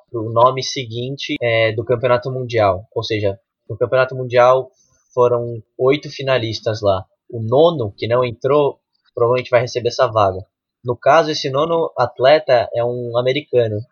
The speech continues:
É, da seleção americana, apenas um atleta se classificou para as Olimpíadas. Só que tem uma regra que fala que apenas dois atletas por gênero podem se ca-, classificar por país. Então, se no Campeonato Pan-Americano agora, algum americano se classificar,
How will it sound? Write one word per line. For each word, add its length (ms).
É, 240
da 140
seleção 320
americana, 380
apenas 340
um 100
atleta 320
se 160
classificou 320
para 120
as 60
Olimpíadas. 680
Só 240
que 140
tem 140
uma 100
regra 320
que 140
fala 280
que 320
apenas 460
dois 240
atletas 440
por 160
gênero 460
podem 240
se 160
ca-, 160
classificar 480
por 160
país. 380
Então, 360
se 200
no 100
Campeonato 380
Pan-Americano 540
agora, 440
algum 340
americano 400
se 80
classificar, 720